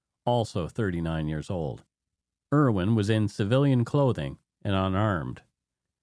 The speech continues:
At around seven fifteen A M, they checked an old Camaro parked in a rest area on I ninety-five north of Pompano Beach, Florida. Moments later, both officers were dead,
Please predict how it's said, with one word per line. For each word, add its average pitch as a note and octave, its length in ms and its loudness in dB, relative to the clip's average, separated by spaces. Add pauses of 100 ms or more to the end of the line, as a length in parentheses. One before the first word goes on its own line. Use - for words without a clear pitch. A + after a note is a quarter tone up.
(120)
At G2 160 2
around G2 320 0
seven B2+ 400 2
fifteen B2 480 0
A A2 180 4
M, F2 300 0
they D#2 140 -4
checked - 320 -2
an F#2+ 160 -4
old A#2 420 0
Camaro A2+ 680 0 (160)
parked A#2 380 -4 (140)
in A#2+ 120 2
a G2+ 80 0
rest A#2 400 0
area D2+ 480 -2
on G2 280 -4
I A#2 180 2
ninety-five G#2+ 720 0
north G#2 320 -2
of F2 180 -6
Pompano G2+ 500 -2
Beach, G2 340 -6
Florida. F2+ 580 -4 (840)
Moments B2 400 0
later, A#2+ 420 0 (340)
both G#2+ 240 0
officers G2+ 640 -2
were E2 100 -4
dead, D#2+ 400 -2